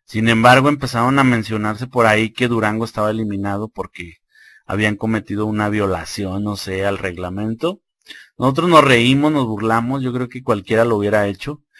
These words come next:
porque no le vimos así que, este, tanta importancia.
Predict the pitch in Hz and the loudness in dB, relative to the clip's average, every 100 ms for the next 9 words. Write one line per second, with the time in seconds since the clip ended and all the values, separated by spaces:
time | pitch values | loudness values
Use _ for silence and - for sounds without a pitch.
0 | - _ 95 95 107 107 113 120 113 120 | -20 _ -12 -6 -4 0 0 0 0 -2
1 | 113 101 101 104 - 104 92 92 90 98 | -4 -8 -10 -10 -8 -10 -10 -10 -8 -8
2 | 98 110 104 101 - 92 - | -6 -8 -6 -8 -8 -12 -12